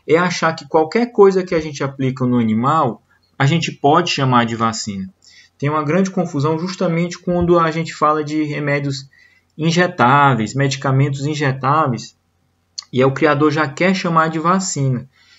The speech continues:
E não é, muitas vezes é um remédio de verme, é algum outro, é um antibiótico, alguma outra medicação, porque a vacina, ela, pra,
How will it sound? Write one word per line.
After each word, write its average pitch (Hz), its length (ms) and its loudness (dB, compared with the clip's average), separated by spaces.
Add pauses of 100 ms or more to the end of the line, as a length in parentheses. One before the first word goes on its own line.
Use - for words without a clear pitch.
(140)
E 165 100 -4
não 214 280 6
é, 180 160 6
muitas 165 380 0
vezes 175 180 2
é 175 40 2
um 175 80 0
remédio 160 540 -2
de - 0 -
verme, 147 760 -2 (220)
é - 80 -4
algum 135 320 2
outro, 143 440 0
é 127 80 0
um 127 100 0
antibiótico, 131 880 0
alguma 123 260 0
outra 143 240 -2
medicação, 143 920 -4 (640)
porque 151 280 -2
a 156 140 0
vacina, 156 600 0
ela, 147 160 -2
pra, 127 320 -2